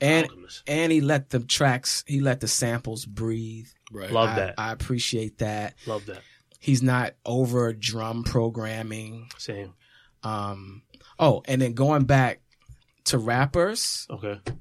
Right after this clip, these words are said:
Speaker 1: Freddie Gibbs. Freddie Gibbs is a monster.
Speaker 3: Yeah.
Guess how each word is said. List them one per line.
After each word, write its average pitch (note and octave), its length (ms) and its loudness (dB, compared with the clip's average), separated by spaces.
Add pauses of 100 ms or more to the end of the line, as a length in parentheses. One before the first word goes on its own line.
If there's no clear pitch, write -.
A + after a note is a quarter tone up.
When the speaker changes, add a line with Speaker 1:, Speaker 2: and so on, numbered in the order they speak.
(840)
Speaker 1:
Freddie A#2 420 0
Gibbs. G2+ 500 -6
Freddie A2 300 -6
Gibbs A2+ 300 -6
is A#2+ 120 -10
a D#2+ 60 -10
monster. G2+ 640 -10 (1040)
Speaker 3:
Yeah. E2+ 220 -10